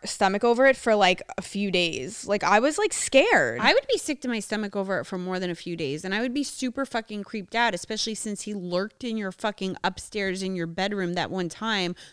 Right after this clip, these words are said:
Speaker 2: Like, who's to say he's not one of those fucking creepos that's waiting in your closet? Because that shit actually happens.
Speaker 1: Oh, yeah. Like, the Poughkeepsie tapes?
Speaker 2: Ugh.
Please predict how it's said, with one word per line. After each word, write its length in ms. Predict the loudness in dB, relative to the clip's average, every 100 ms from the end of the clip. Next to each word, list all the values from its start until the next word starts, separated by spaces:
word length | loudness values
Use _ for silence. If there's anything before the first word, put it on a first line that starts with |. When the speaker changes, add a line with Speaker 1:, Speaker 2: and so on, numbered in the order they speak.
| -6
Speaker 2:
Like, 160 | -6 -2
who's 180 | -4 -2
to 120 | -4
say 200 | -4 -2
he's 200 | -2 -2
not 160 | -2 -2
one 100 | -4
of 60 |
those 180 | -4 -6
fucking 500 | -8 -6 -6 -4 -6
creepos 540 | -4 -6 -4 -4 -4 -6
that's 180 | -10
waiting 320 | -4 -4 -2 -2
in 120 | -2
your 120 | -6
closet? 680 | -6 -4 0 0 0 -4 -6 -14 -12
Because 240 | -2 0 2
that 260 | 4 2
shit 280 | 2 0 2
actually 400 | 4 4 2 -2
happens. 680 | -2 0 0 0 -10 -10 -12 2
Speaker 1:
Oh, 180 | 6 8
yeah. 360 | 8 6 6 4
Like, 180 | 2
the 60 | 2
Poughkeepsie 460 | -2 -2 -2 -2 -2
tapes? 500 | 0 0 -4 -16 -2 12
Speaker 2:
Ugh. 520 | 12 12 12 12